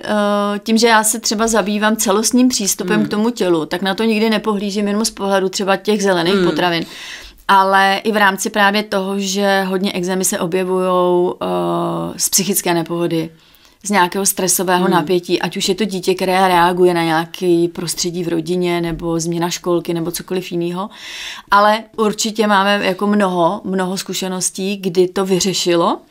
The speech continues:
Speaker 1: eh, kdy tím, že se to tělo vlastně vyčistí a dodá se mu ty správné vitamíny,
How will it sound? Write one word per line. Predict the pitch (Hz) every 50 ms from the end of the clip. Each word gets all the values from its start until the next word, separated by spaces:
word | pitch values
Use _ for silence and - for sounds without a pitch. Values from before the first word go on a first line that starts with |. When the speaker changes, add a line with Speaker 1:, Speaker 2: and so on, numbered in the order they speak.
| - - - - - - - - - - - -
Speaker 1:
eh, | 196 190 185 180 180
kdy | 175 175 214 208
tím, | 214 - 214 220 226
že | 214 220
se | 208 - 220
to | - 214
tělo | 202 214 214 208 214 208
vlastně | 208 208 202 - 226
vyčistí | 202 196 175 - 208 - - - 208 - -
a | 202 196
dodá | 185 214 208 226 226 220 214
se | 220 - 202
mu | 190 190
ty | 180 - 190
správné | - - 196 190 175 175 185 180 175
vitamíny, | 175 170 175 180 175 170 175 175 170 170 165 160 160 185